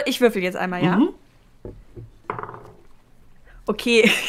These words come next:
Speaker 1: <laughs> Eine sieben, also egal, was dabei rauskommt, <laughs> das wird wahrscheinlich nicht stimmen.
Speaker 2: Ähm,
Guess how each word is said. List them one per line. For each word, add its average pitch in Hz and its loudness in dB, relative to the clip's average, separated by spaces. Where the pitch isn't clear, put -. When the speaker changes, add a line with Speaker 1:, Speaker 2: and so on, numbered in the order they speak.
Speaker 1:
<laughs> - -4
Eine 233 4
sieben, 254 6
also 226 6
egal, 233 6
was 247 4
dabei 220 2
rauskommt, 220 2
<laughs> - -16
das - 0
wird - -4
wahrscheinlich - -8
nicht 247 -10
stimmen. 240 -10
Speaker 2:
Ähm, 120 4